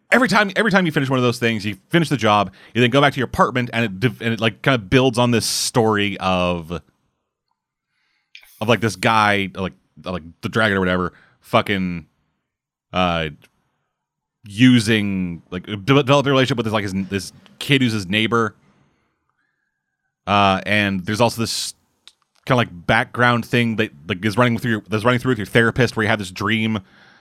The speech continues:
constantly of, like, "Hey, I'm just a little kid playing this room. Oh, there's this big machine in the background. Oh, a doctor runs in and gets fucking shot in the face." Haven't really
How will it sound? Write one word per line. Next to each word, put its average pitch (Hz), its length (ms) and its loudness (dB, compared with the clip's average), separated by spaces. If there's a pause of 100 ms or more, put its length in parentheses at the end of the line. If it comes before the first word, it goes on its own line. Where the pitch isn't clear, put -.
(200)
constantly 110 580 0
of, 95 160 -2
like, 92 300 -2 (300)
"Hey, 214 120 2
I'm 196 80 2
just 165 140 -2
a - 20 -4
little 190 160 4
kid 160 380 0
playing 170 200 0
this 165 140 -6
room. 151 240 -2
Oh, - 80 -20
there's 240 140 2
this 208 60 -4
big 254 140 -4
machine 262 260 0
in 277 60 -2
the 202 80 2
background. 117 400 2
Oh, 226 80 2
a 185 40 2
doctor 165 340 2
runs 127 240 0
in 123 80 0
and 113 60 -2
gets 127 140 -2
fucking 139 240 0
shot 123 400 -2
in 156 60 -8
the 151 80 0
face." - 500 0 (3250)
Haven't 254 240 0
really 254 240 0